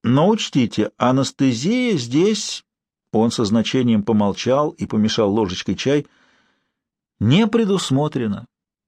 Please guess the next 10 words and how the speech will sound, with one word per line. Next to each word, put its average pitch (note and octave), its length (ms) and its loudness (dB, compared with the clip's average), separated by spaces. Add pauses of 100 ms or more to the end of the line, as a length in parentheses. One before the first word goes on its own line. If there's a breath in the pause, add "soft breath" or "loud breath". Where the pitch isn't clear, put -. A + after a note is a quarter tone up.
(220)
закончил D3 600 0
он C#3 160 0
с - 80 -10
фальшивым A2 560 0
сострадательным G#2+ 680 0
вздохом. G2 440 -2 (1200 soft breath)
Я B2 200 2
позволил D3+ 440 2
себе C3+ 240 -2
пересказать B2+ 760 0